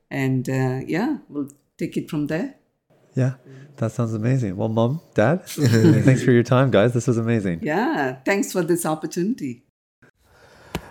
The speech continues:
Speaker 2: Well, that was my interview with my, my own parents live in person. And, um, we just had a lot of fun together, as, as you could tell. I, I hope that you got some value. And what I would really encourage you to do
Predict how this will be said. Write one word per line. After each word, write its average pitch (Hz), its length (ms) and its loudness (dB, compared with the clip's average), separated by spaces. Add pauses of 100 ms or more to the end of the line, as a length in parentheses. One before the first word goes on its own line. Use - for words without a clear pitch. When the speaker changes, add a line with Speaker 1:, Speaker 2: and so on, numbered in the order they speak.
(120)
Speaker 2:
Well, 117 120 8
that 127 120 8
was 120 140 4
my 120 180 8
interview 117 480 6
with 98 240 2
my, 101 360 4
my 110 300 4
own 143 260 6
parents 123 540 4
live 113 440 6
in 107 140 2
person. 104 600 4 (340)
And, 92 460 4
um, 87 500 4 (160)
we 98 140 4
just 92 160 0
had 92 100 4
a 87 60 4
lot 85 180 6
of 90 60 2
fun 90 160 2
together, 90 360 6
as, 90 200 4
as 90 240 4
you 90 80 2
could 82 160 0
tell. 90 340 6 (520)
I, 127 400 8
I 123 100 8
hope 147 300 6
that 165 160 6
you 135 120 4
got 123 180 8
some 110 160 0
value. 107 320 8
And 104 120 4
what 110 100 10
I 107 60 10
would 107 140 4
really 120 280 8
encourage 113 420 2
you 101 60 0
to 95 100 0
do 98 340 2